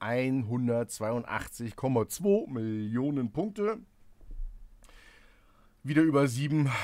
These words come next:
Millionen pro, ja, pro Woche gemacht. Das liegt daran, dass ich hier oben jetzt alle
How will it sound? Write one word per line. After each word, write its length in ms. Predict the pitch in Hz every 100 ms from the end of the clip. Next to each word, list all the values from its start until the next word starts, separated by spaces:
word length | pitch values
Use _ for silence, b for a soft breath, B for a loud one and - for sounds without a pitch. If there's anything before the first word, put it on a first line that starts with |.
| B 120
Millionen 540 | 143 135 139 139 143 123
pro, 460 | 135 131 127 110 B B
ja, 260 | 117 107 82
pro 280 | - 107 120
Woche 200 | 113 120
gemacht. 480 | 104 104 147 - - B B B -
Das 240 | 117 117
liegt 280 | 131 147 -
daran, 440 | 135 123 127 127
dass 240 | 107 120 -
ich 120 | 104
hier 220 | 117 117
oben 480 | 135 127 127 123 120 b b b b
jetzt 420 | 107 117 - - -
alle 600 | 98 113 113 113 110